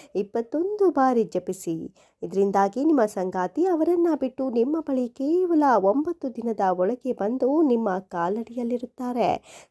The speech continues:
ಸಂಪೂರ್ಣವಾಗಿ ನಿಮ್ಮ ಕೈಗೊಂಬೆಯಾಗುತ್ತಾರೆ. ಈ ತಂತ್ರದ ಬಗ್ಗೆ ನಿಮ್ಮ ಪ್ರಶ್ನೆಗಳಿದ್ರೆ ಅಥವಾ ಯಾವುದೇ ಸಮಸ್ಯೆಯಿಂದ ಶಾಶ್ವತವಾಗಿ ಆಚೆ ಬರಬೇಕು ಎಂದಾದ್ರೆ,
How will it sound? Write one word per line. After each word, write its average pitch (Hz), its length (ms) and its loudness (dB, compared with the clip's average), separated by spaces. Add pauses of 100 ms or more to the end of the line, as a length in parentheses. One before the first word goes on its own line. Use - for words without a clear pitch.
ಸಂಪೂರ್ಣವಾಗಿ 339 920 2
ನಿಮ್ಮ 254 320 4 (120)
ಕೈಗೊಂಬೆಯಾಗುತ್ತಾರೆ. 294 1500 -4 (300)
ಈ 196 100 2
ತಂತ್ರದ 220 500 -2
ಬಗ್ಗೆ 214 320 0
ನಿಮ್ಮ 277 260 4
ಪ್ರಶ್ನೆಗಳಿದ್ರೆ 202 840 -4
ಅಥವಾ 302 440 -4
ಯಾವುದೇ 208 520 2
ಸಮಸ್ಯೆಯಿಂದ 269 840 -6 (120)
ಶಾಶ್ವತವಾಗಿ 196 960 -4
ಆಚೆ 202 460 0
ಬರಬೇಕು 196 540 0
ಎಂದಾದ್ರೆ, 269 680 0